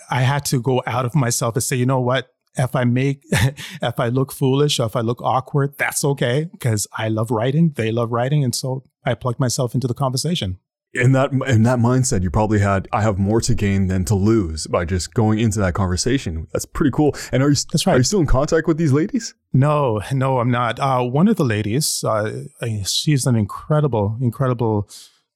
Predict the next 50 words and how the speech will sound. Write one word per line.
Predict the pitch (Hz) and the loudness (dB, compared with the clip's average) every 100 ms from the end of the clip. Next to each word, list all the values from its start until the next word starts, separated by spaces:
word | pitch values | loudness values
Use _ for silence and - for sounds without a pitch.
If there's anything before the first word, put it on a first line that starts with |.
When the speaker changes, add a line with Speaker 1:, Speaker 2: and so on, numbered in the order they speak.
| 117 | -4
Speaker 1:
uh, | 104 | -2
artist. | 117 135 101 92 - - 127 | 0 0 0 -4 -6 -8 -6
She | - 151 147 | -2 0 2
designed | 123 135 127 | 0 -2 -2
the | 113 | -4
cover | - 123 117 110 107 107 - | -4 -4 -2 0 -2 -4 -6
of | 120 | -2
my | 117 101 | -2 0
book | 117 104 - _ _ _ _ - | -2 -4 -6 _ _ _ _ -4
and | 113 104 104 | 0 0 0
also | 104 - 104 | -2 -2 -4
kind | - 110 | -2 -4
of | 101 | -2
have | 110 | -4
a | 92 | -6
poster | - - 123 - 117 | -8 -4 -4 -2 -4
of | 95 | -4
it | 92 | -4
as | 92 117 | -6 -2
well. | 110 95 | -2 -2
But | 95 110 | 0 0
no, | 131 120 104 | 2 2 0
unfortunately, | 110 175 - 147 | 0 0 2 2
no, | 139 | 2
I'm | 127 | 0
not | 147 | 0
in | 139 | -2
contact | - 120 127 110 127 | -2 -4 -2 -4 -2
with | 113 | -2
the, | 104 101 143 101 - | -2 -4 -8 -8 -4
with, | 104 - - - | -4 -4 -8 -2
with, | 113 107 117 | -2 -2 -4
with | 107 | -2
that | 101 | -2
lady | 107 107 | -2 -2
anymore. | 104 98 104 104 95 | -2 -2 -2 -2 -2
But | 101 95 - - - _ _ - | -4 -8 -10 -18 -20 _ _ -6
I | 117 | -2
mean, | 104 95 117 - 123 - 139 139 _ - | 0 -2 -6 -14 -18 -20 -20 -20 _ 0
you | 131 | 2
know, | 113 | 2
everything | 123 120 120 113 110 | 2 0 0 0 0
that | 104 | -2
she, | - - 113 110 107 104 - 135 | -2 -2 0 0 -2 -6 -6 -6
that | - 123 | -4 -2
she's | - 107 - | -2 -4 -2
given | 127 127 107 | -2 0 0
to | - 147 143 | 0 0 2
me, | 120 101 | 2 0
I, | 98 110 117 | -2 -4 -4